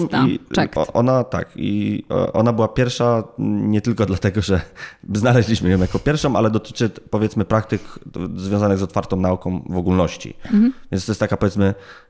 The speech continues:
Speaker 2: m-, matka naszych checklist. Będzie podstawową.
Speaker 1: Ym, no, może,
Speaker 2: <laughs>
Speaker 1: możemy tak może nazwać.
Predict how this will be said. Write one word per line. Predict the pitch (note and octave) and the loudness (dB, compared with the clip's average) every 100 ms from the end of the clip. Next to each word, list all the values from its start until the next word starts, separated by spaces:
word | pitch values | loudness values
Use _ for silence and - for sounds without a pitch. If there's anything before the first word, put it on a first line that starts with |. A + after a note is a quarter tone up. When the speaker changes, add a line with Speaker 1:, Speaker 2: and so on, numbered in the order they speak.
| - | -4
Speaker 2:
m-, | F#2 F2+ | -2 -2
matka | - F#2 G2 F#2+ D2+ | -2 0 0 0 -2
naszych | D#2+ - D#2+ - - D#2+ | -2 -2 -8 -10 -6 -4
checklist. | D#2 - - - - - - - | -4 -4 -10 -10 -14 -20 -20 -8
Będzie | E2+ E2+ E2+ | -4 -4 -4
podstawową. | F2 - E2+ E2 E2+ - G2+ - - - - _ _ F#3+ E3+ | -8 -6 -6 -6 -8 -12 -16 -20 -20 -20 -20 _ _ -4 -2
Speaker 1:
Ym, | E3 F3 F#3+ A3+ - - | 0 0 -2 -4 -8 -2
no, | D4 D#4 C#4+ - - - | 0 2 2 -2 -12 -2
może, | G#3+ F#3+ - - | 0 2 0 -2
Speaker 2:
<laughs> | A3 A3 | 0 0
Speaker 1:
możemy | A3 G3 E3+ E3 | 0 0 -2 -4
tak | D3+ E3 - - | -6 -10 -8 -4
może | F3 E3+ | -4 -2
nazwać. | D#3+ D#3 - - | -4 -4 -8 -12